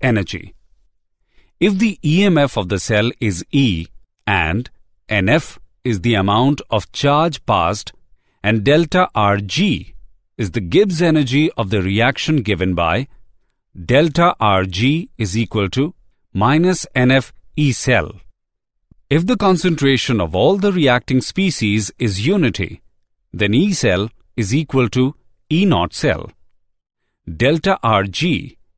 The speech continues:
is equal to minus N F E naught cell.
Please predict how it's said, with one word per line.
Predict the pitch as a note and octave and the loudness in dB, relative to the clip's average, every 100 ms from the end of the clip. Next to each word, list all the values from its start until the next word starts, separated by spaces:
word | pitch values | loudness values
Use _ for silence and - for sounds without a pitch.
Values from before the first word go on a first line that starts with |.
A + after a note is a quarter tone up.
| _ | _
is | B2+ A2 | -4 0
equal | E3 C#3+ C3 | -2 0 0
to | A2 D3 G3 _ _ _ _ _ | 2 -2 -2 _ _ _ _ _
minus | F#2+ F#2+ F#2+ G2 | 0 0 2 -2
N | F#2 D#2 | -2 -2
F | A#2 - - _ _ _ - | -2 -2 -14 _ _ _ -4
E | G3+ | 0
naught | G#3 F#2+ F2+ | 2 0 -2
cell. | - E3 D#2+ D#2 | -2 -2 -2 -6